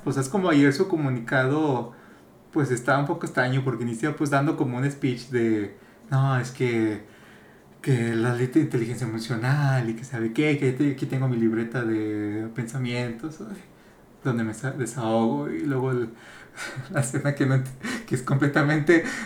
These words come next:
extraña es cuando le hace, agarra una botella, que,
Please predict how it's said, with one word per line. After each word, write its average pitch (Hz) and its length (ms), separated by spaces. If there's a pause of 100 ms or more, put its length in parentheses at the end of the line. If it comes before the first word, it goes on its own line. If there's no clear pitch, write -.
(140)
extraña 135 580
es 139 80
cuando 143 240
le 110 280
hace, 117 220
agarra 117 200
una 147 120
botella, 185 580 (400)
que, - 280